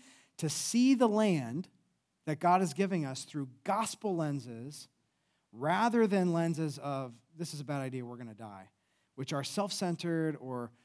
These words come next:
uh, lenses that are just worried about our own comfort?" Like Mike said this morning, are we willing to lose it all if it means that we gain Christ and his kingdom?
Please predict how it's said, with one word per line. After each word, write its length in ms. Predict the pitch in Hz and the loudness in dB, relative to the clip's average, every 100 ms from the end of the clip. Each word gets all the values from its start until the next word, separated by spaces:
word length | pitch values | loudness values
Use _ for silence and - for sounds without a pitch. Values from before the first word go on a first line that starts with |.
| _ _ _ 147 | _ _ _ -20
uh, 200 | - 123 151 | -20 -20 -12
lenses 500 | 165 180 190 180 151 | 0 4 4 4 2
that 240 | 160 156 156 | 2 0 -2
are 120 | 151 | -4
just 300 | 143 170 - | -2 -2 -4
worried 200 | 160 165 | -4 -2
about 160 | 151 147 | 0 0
our 100 | 139 | 0
own 160 | 147 | -4
comfort?" 580 | 139 156 139 131 123 123 | -2 -4 -4 -8 -8 -6
Like 220 | 143 147 | -6 -4
Mike 180 | 156 180 | -4 -2
said 160 | - 170 | -2 -4
this 220 | 147 - | -4 -4
morning, 380 | 160 151 131 127 | -4 -4 -4 -4
are 180 | 135 | -2
we 180 | 151 165 | 0 -2
willing 640 | 147 160 262 254 117 104 - _ _ _ - | 0 0 2 0 -2 -10 -20 _ _ _ -6
to 100 | 170 | -2
lose 320 | 156 185 170 | 4 4 4
it 80 | 180 | 0
all 240 | 208 233 | 0 -4
if 100 | 151 | -6
it 120 | 139 143 | -10 -4
means 300 | 202 208 143 | 0 0 -2
that 140 | 120 | -6
we 140 | 160 | -6
gain 300 | 175 180 165 | -4 -2 -2
Christ 360 | 151 156 147 - 156 | -4 -4 -4 -6 -8
and 220 | 156 135 | -6 -4
his 180 | 131 - | -8 -10
kingdom? 520 | 151 139 104 95 | -8 -8 -10 -16